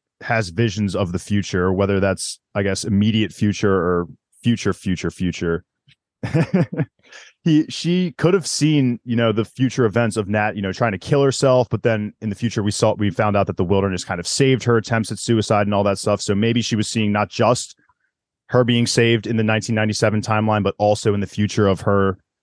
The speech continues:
the wilderness protecting her from the suicide and all that stuff. And so maybe she's like, "Okay, the wilderness wants to keep Natalie alive.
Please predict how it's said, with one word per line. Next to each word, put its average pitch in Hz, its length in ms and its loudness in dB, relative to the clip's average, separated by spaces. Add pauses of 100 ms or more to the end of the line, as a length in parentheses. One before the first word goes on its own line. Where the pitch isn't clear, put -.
(100)
the 101 80 0
wilderness 107 340 2
protecting 104 440 -2
her 98 120 2
from 98 180 -4
the 95 60 -2
suicide 92 500 0
and 92 80 0
all 92 120 4
that 85 160 0
stuff. 90 280 0
And 90 140 -4
so 90 140 -4
maybe 90 240 -2
she's - 200 -12
like, 90 140 -4
"Okay, 87 320 -2
the 85 100 -4
wilderness 113 420 2
wants 98 380 0
to 117 80 -2
keep 95 220 -4
Natalie 90 360 0
alive. 82 440 0